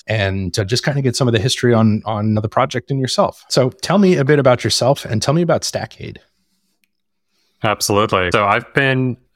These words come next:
Speaker 2: a, in the software engineering space for the last twenty-two years. I did my undergraduate in computer science at Stanford and graduated at the peak of the dot-com bubble burst and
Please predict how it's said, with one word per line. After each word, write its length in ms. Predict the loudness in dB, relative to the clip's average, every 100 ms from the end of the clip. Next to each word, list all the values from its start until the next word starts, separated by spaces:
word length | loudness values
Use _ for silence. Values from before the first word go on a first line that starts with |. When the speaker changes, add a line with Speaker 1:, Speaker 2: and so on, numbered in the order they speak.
| -2
Speaker 2:
a, 500 | 2 4 2 2 -2 -4
in 100 | 0
the 80 | 0
software 720 | 2 0 0 0 2 2 0
engineering 460 | -2 -2 0 2 2
space 400 | 0 0 0 -2
for 100 | -2
the 80 | -2
last 580 | 0 2 0 -2 -6 -10 _ _ _ _ -14
twenty-two 460 | -2 0 0 0 0
years. 560 | 2 2 2 0 -2 -2
I 640 | 0 2 2 2 2 -2 -2
did 120 | 0
my 140 | 2 2
undergraduate 720 | 2 2 0 2 2 2 0 -4
in 180 | -4
computer 300 | -2 0 0
science 600 | 2 2 2 0 0 -2 -4
at 100 | -6 _
Stanford 480 | -4 0 0 0 0
and 100 | 0
graduated 680 | 2 2 2 2 2 2 0 -6
at 280 | -6 -6 -4
the 400 | -2 0 0 -2 _ _ _ _ _ _ -2
peak 320 | 0 0 0
of 160 | -2
the 480 | 2 2 4 2 0 0
dot-com 420 | 0 2 0 2
bubble 280 | 2 2 0
burst 540 | 0 0 0 -2 -4 -6 -10 -4
and 480 | 0 0 0 0